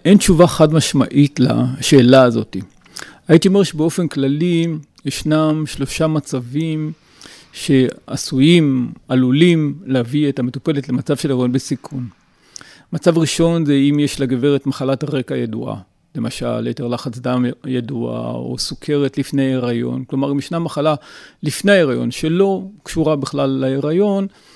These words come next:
זה יכול לשים אותה בעמדת סיכון, ולהציב אותה בעמדה,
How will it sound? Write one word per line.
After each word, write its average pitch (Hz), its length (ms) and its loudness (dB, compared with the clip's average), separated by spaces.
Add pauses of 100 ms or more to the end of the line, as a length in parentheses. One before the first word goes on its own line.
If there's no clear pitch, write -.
(260)
זה 143 80 -2
יכול 160 220 0
לשים - 260 -4
אותה 160 160 -2
בעמדת 123 380 -2
סיכון, 170 640 -2 (120)
ולהציב 127 420 -4
אותה 151 160 -2
בעמדה, 131 800 -2